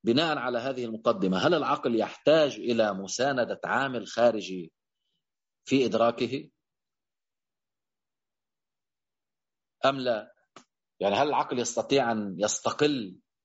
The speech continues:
بنفسه بإدراك جميع الحقائق،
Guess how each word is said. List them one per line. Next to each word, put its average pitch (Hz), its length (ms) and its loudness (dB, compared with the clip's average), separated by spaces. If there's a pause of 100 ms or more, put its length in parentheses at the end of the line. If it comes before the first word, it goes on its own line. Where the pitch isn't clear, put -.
(380)
بنفسه 117 560 -2
بإدراك 110 400 0
جميع 143 360 -4
الحقائق، 143 600 -2